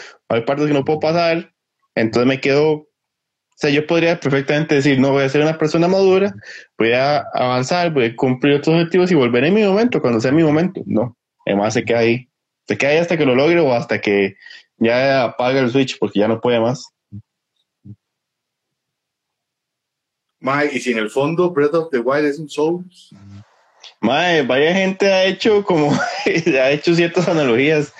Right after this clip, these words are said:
Speaker 1: podría hacerlo, pero creo que aún así, no, no, hay, hay una buena diferencia, una diferencia abismal entre Souls, pero estamos trabajando en hacerles un buen compilado de, de muertes de,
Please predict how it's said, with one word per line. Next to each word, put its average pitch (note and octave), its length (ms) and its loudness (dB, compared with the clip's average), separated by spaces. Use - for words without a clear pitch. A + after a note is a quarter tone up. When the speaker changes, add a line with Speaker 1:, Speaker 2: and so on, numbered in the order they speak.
Speaker 1:
podría A2+ 320 2
hacerlo, D3+ 340 2
pero A2+ 320 2
creo G3+ 340 0
que F#3+ 100 -2
aún D#3+ 180 2
así, D#3 640 2
no, A2 240 0
no, G2+ 220 0
hay, G2 100 0
hay A2+ 240 2
una A#2 340 0
buena A2+ 240 -2
diferencia, A2 880 -2
una C#3+ 200 -2
diferencia A#2 500 0
abismal A2 540 0
entre G#2 280 0
Souls, A#2+ 320 0
pero G#2 400 0
estamos F3+ 440 -2
trabajando E3 400 0
en F3 60 2
hacerles D#3 260 2
un E3+ 160 0
buen E3+ 160 0
compilado D3 540 0
de, A2 340 0
de A2 140 -2
muertes A#2+ 500 0
de, G2 300 0